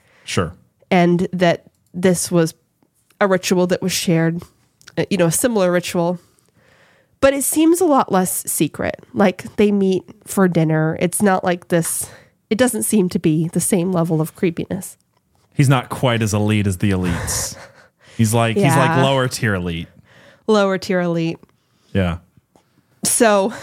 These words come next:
Speaker 2: that just cracked me up.
Speaker 1: Mm-hmm.
Speaker 2: That he's part of the Ancient Eight. I wanna show you the, the logo for Saint Elmo, though.
Speaker 1: Yeah,
Speaker 2: 'Cause it
Speaker 1: I
Speaker 2: is
Speaker 1: got that
Speaker 2: creepy.
Speaker 1: here.
Speaker 2: The, it's like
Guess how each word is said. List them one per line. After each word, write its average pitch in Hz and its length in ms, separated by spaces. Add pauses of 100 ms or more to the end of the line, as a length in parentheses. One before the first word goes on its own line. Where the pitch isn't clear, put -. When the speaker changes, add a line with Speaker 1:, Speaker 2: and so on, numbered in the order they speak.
(1000)
Speaker 2:
that 285 240
just - 220
cracked 165 340
me 170 120
up. 156 200 (480)
Speaker 1:
Mm-hmm. 98 320
Speaker 2:
That 226 160
he's 233 120
part 277 280
of 254 40
the 254 120
Ancient 233 260
Eight. 190 240 (540)
I - 80
wanna 359 180
show - 140
you 262 180
the, 202 180
the 196 200
logo 185 320
for 175 120
Saint 175 240
Elmo, 160 280
though. 151 320 (1300)
Speaker 1:
Yeah, 107 240
Speaker 2:
'Cause 214 120
it 214 120
Speaker 1:
I 233 40
Speaker 2:
is 214 140
Speaker 1:
got 87 100
that 208 100
Speaker 2:
creepy. - 160
Speaker 1:
here. 80 140 (2250)
Speaker 2:
The, 240 280 (1000)
it's - 260
like 277 320